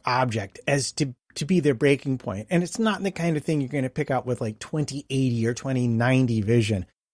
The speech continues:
I suspect, uh, I mean, perhaps motorsport selects to a certain extent for people who can manage that, either with poor vision or with, with excellent vision.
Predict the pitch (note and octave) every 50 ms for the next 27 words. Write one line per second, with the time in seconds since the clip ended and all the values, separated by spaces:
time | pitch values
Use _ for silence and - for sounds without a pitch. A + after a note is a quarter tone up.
0 | _ _ _ - E3 F#3 G#3+ G#3 - F3 - - - F3 D#3 C#3+ - - - -
1 | - - _ - C3 A#2 A2+ A2+ A2+ - C#2 - - - _ _ _ _ _ _
2 | _ _ _ _ - C#3 C#3+ C#3 B2+ - - A2 - A#2 A#2 A2+ - - - C#3+
3 | C3 A#2+ A2 A2+ G#2+ - - - - - - - - D3+ C3 B2+ A#2+ A#2 - -
4 | - - A#2+ G#2+ - - - C3+ - - B2+ B2 - B2+ - - - - F#3 D#3+
5 | C#3+ - - - C#3+ A#2 - - - - - A2 G#2+ G2 A2 B2+ A#2 - - C3
6 | A2 G#2 G2+ G#2+ - _ _ C#3 C#3+ D3+ E3 E3 D3+ D3 D3+ C#3 - - - -
7 | - - - - - B2 A2+ G#2 A2+ A2 G#2 G#2 - - - C#3 B2+ A2+ A#2 A2+
8 | G#2+ G2+ A#2 G#2+ - - G#2+ G2 F2 G2 - - _ _ _ _ _ _ _ -
9 | A#2+ - - - D#3 D3 - - - D3 B2+ B2 A2+ G2 G2 A2 A#2